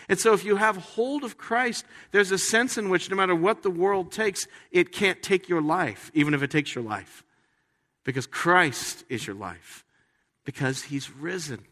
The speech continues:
And so we're seated with him, we're with him, we're raised with him, our life is in Christ. And, and so there's nothing this world can ultimately do to us if we have hold of Jesus Christ.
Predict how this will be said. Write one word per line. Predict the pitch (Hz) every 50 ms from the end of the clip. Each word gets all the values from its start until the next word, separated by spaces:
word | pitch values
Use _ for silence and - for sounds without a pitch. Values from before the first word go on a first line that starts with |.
| _ _ _ _ _ _ _ _ _ _ _
And | -
so | - 156 147 147
we're | 143 139
seated | 135 - - - 175 180 175 175 156
with | 151 139 127 -
him, | 139 127 120 120 120
we're | 123 127
with | 123 123 143 160 156 - -
him, | - 147 131 120 110 98 - _ - - - - - _ -
we're | 139 139
raised | 131 123 135 147 156 165 170 165 156 147
with | 139 -
him, | - 135 123 123
our | 123 123 123
life | 123 127 135 143 147 151 151 - -
is | - 131 120 127
in | 131 135 139
Christ. | 127 - - 127 131 131 131 123 - - - _ _ _ _ _ _ _ _ _ -
And, | 139 -
and | - 135 127
so | - - 147 139 139 - -
there's | - 139 139 131
nothing | 139 151 165 180 196 185 180 202 196 185 175
this | 165 156 -
world | 151 151 156 156 151 147 143
can | - 139 139
ultimately | 139 147 151 - 165 147 143 139 135 135 135
do | 127 131 131 135
to | 135 123 113
us | 110 107 - - - - _ _ _ _ _ _ _ _ _ -
if | - 117 113
we | 120 117
have | 117 113 110 113
hold | 113 113 110 110 110
of | 104 -
Jesus | - 120 113 110 110 113 104 -
Christ. | _ - 123 110 104 95 - - - - _